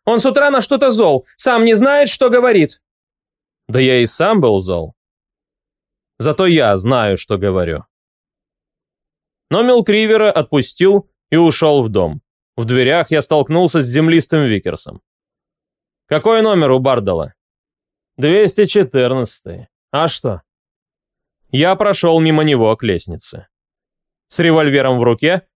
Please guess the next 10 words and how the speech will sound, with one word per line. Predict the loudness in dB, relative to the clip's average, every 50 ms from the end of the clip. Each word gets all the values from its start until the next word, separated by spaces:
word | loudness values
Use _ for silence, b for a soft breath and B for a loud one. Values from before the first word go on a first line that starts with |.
| _ _ _
постучался | -4 -4 -2 -2 -2 -2 0 0 -2 0 -2 -2 -4 -4
к | -4
Бардалу. | -2 -2 -4 -2 -4 -6 -8 -8 -8 -10 -12 _ _ _ _ _ _ _ _ _ _ _ _ _ _ _ _ _ _ _ _ _ _
«Кто | _ -2 0 0 2
там?» | 2 2 2 2 0 -2 -4 -8 -12 _ _ _ _ _ _
донеслось | -4 -2 0 0 -2 -2 -2 -2 0 0
из | -2 -6 -2
комнаты. | -2 -2 0 0 -2 -2 -4 -4 -6 -6 -8 _ _ _ _ _ _ _ _ _ _ _
Я | -2 -2 0 0
назвался. | 0 -2 -2 0 0 -2 -2 -2 -6 -10 -16 -18